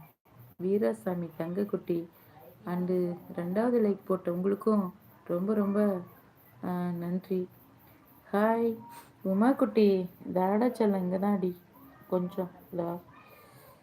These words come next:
ம், ம், செல்வம் செல்வகுமார். ஹாய் செல்வம் செல்வகுமார், நல்லா இருக்கீங்களா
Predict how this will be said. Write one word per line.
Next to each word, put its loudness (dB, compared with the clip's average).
ம், 0
ம், -2
செல்வம் 2
செல்வகுமார். 0
ஹாய் 4
செல்வம் 2
செல்வகுமார், -2
நல்லா -4
இருக்கீங்களா -4